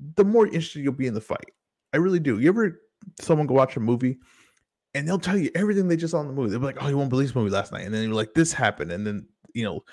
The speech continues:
w-, they're telling you the whole story. And they'll give you, like, the, even the plot twist. And you'll be like, "Damn, that, that movie sounds good. I gotta go watch it."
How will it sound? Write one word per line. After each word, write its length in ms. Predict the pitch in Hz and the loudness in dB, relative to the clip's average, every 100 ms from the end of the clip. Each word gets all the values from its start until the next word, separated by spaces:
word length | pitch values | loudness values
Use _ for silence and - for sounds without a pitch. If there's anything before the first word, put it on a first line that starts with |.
| - - - | -20 -20 -14
w-, 160 | 78 127 | -4 4
they're 80 | 135 | 4
telling 280 | 190 240 | 6 4
you 40 | 214 | 4
the 80 | 180 | 2
whole 120 | 190 | -2
story. 340 | - - - - | -2 -4 -4 -6
And 80 | |
they'll 80 | 120 | -8
give 180 | 135 165 | -4 0
you, 40 | 151 | 0
like, 120 | - | 0
the, 80 | 120 | 0
even 160 | 165 | 2
the 80 | 143 | 0
plot 300 | - 143 143 | -2 -6 -6
twist. 340 | - 117 - _ _ _ _ _ _ - | -6 -6 -6 _ _ _ _ _ _ -10
And 100 | 143 | -6
you'll 140 | 143 | -4
be 40 | 139 | -6
like, 160 | 135 | -8
"Damn, 420 | - 214 185 113 127 | -8 -6 -6 -8 -12
that, 180 | 117 - | -12 -6
that 120 | 131 | -4
movie 180 | 156 151 | -2 -4
sounds 200 | 151 127 | -4 -2
good. 180 | 190 170 | -2 0
I 60 | |
gotta 180 | 123 135 | 0 0
go 80 | 123 | -2
watch 320 | 131 190 - | -4 -8 -12
it." 100 | - | -16